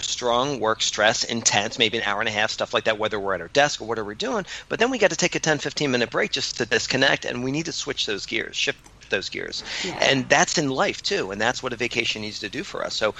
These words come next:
Speaker 1: there's, like, so many different levels of these rhythms I think we need to be aware of. Yeah.
Speaker 2: Yeah, instead of just going, going from one thing to the next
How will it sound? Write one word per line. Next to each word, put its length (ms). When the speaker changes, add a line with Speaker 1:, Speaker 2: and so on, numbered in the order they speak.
Speaker 1:
there's, 100
like, 140
so 180
many 140
different 280
levels 300
of 100
these 240
rhythms 380
I 80
think 220
we 80
need 140
to 80
be 120
aware 400
of. 420
Yeah. 220
Speaker 2:
Yeah, 240
instead 240
of 100
just 180
going, 340
going 460
from 180
one 220
thing 240
to 80
the 100
next 640